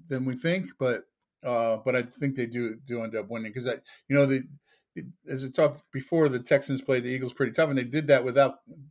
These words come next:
their top two wide receivers, Brandon Cooks and Nico Collins, who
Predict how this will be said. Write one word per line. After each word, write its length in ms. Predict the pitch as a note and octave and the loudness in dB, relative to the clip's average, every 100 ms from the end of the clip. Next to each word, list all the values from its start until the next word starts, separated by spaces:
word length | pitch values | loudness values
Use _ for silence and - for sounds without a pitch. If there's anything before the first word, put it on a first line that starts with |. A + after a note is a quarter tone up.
| _ _ _ - | _ _ _ -10
their 120 | A#2+ | -8
top 280 | A2 C3+ - | 0 -2 0
two 100 | C3+ | 0
wide 260 | A#2+ B2 | 4 4
receivers, 520 | A#2+ - C3+ C3+ A2 - | 2 -2 0 0 -4 -6
Brandon 320 | B2 A#2+ A2 | -6 -4 -4
Cooks 260 | C3 - | -4 -4
and 80 | A2 | -8
Nico 220 | A2+ A2+ | -8 -8
Collins, 400 | G#2+ C3 B2 A2+ | -6 -2 -2 -2
who 200 | A#2 G#2+ | -6 -8